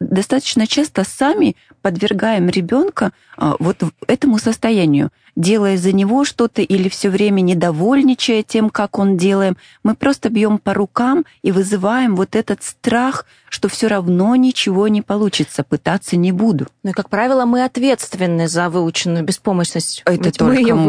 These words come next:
Speaker 2: выучили.
Speaker 1: Да, <laughs> да, да, да,
Speaker 2: Это
Speaker 1: потому
Speaker 2: наша
Speaker 1: что мы,
Speaker 2: ответственность.
Speaker 1: это наша ответственность.
Speaker 2: Как развивать у ребенка силу воли?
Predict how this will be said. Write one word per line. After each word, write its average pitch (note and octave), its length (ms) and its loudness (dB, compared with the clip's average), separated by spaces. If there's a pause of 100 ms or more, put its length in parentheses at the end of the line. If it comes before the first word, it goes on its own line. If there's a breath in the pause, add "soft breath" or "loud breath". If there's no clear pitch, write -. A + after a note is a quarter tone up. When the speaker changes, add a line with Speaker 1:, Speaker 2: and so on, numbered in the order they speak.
(100)
Speaker 2:
выучили. - 300 -2
Speaker 1:
Да, F3 180 2
<laughs> - 20 0
да, G#3 300 0
да, A3+ 200 0
да, A#3 160 -2
Speaker 2:
Это - 100 -2
Speaker 1:
потому G3+ 380 -2
Speaker 2:
наша A#3+ 200 0
Speaker 1:
что G#3+ 100 0
мы, G#2 140 0
Speaker 2:
ответственность. - 480 -6
Speaker 1:
это G#3+ 240 0
наша D#3+ 380 0
ответственность. C#3 760 -2
Speaker 2:
Как C4 320 0
развивать G#3+ 640 -2
у - 20 -4
ребенка F3+ 680 0
силу F#3+ 760 -4
воли? D#3 400 -2